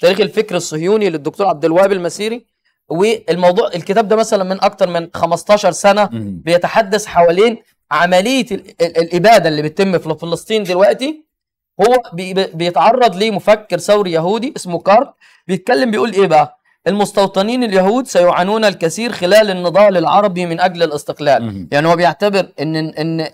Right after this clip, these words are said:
Speaker 1: المواجهة ضد العرب هي نضال عشان يستقلوا، لأن الاستعمار الصهيوني يدل على نية اليهود على البقاء في فلسطين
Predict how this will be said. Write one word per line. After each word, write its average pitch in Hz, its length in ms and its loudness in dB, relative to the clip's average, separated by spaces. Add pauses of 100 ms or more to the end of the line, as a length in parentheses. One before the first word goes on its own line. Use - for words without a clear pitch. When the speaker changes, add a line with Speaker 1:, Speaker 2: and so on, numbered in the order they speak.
Speaker 1:
المواجهة 170 500 0
ضد 165 260 -6
العرب 208 360 0 (280)
هي 165 120 2
نضال 165 540 2 (360)
عشان 226 340 0
يستقلوا، 175 680 -2
لأن 190 240 4
الاستعمار 190 560 0
الصهيوني 220 640 -4 (180)
يدل 202 340 0
على 170 220 4
نية 208 280 -2
اليهود 180 400 0
على 160 180 0
البقاء 165 400 -2
في 202 180 -6
فلسطين 220 680 -4